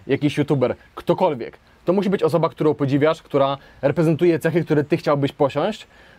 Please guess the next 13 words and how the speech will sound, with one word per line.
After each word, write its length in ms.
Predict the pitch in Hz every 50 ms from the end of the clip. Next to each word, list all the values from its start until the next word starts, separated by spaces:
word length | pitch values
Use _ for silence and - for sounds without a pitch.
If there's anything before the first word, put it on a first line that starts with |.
| - -
em, 520 | - 131 135 139 139 143 143 147 147 143 139 - -
i 100 | 202 170
przed 200 | - 202 185 -
którą 260 | - 180 180 175 175
czujesz 380 | 175 170 170 156 156 151 - - - - - _
respekt. 480 | - 143 165 156 - - - - - - - - _ _ _ _ - - 120 - -
I 220 | 165 165 170 165 - 131
bierzesz 260 | 123 165 220 247 233
taką 260 | - 220 - 185 175
osobę 440 | 156 - - 127 117 120 139 190 - -
i 80 | 147 143
masz 200 | 151 156 147 151
ją 160 | 165 151 143